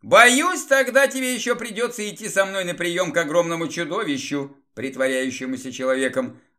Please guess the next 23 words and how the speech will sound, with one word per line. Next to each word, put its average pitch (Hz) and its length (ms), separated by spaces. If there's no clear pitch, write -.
О 170 180
чём 175 320
ты 170 100
думала, 151 720
когда 156 400
выходила 151 480
за 139 100
меня 147 240
замуж? 131 380
Да, 208 520
сделав 160 540
паузу 220 480
и 170 220
пожевав 139 520
губами, 160 500
согласилась 151 800
жена. 98 480
Это 269 500
я 214 280
поспешила. 185 1000
Но 190 240
знаешь 262 380
что, - 420